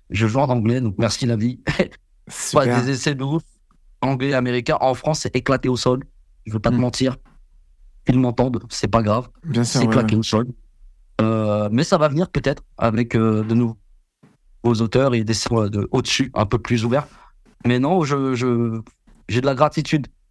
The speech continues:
Speaker 1: de passer des auditions déjà et d'être, euh, qu'on veuille bien me voir. Déjà cool.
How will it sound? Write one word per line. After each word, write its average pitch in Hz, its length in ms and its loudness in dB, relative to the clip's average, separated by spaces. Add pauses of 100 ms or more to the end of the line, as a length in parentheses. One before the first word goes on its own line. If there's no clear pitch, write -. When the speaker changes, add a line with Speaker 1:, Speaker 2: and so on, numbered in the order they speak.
(160)
Speaker 1:
de 131 60 4
passer 131 300 0
des 120 160 0
auditions 120 380 -2
déjà 120 320 2
et 120 40 0
d'être, 113 300 0
euh, 104 160 0 (440)
qu'on 120 220 2 (760)
veuille 127 180 2
bien 131 160 0
me 131 60 4
voir. 120 200 -2 (180)
Déjà 127 120 4
cool. 104 220 -2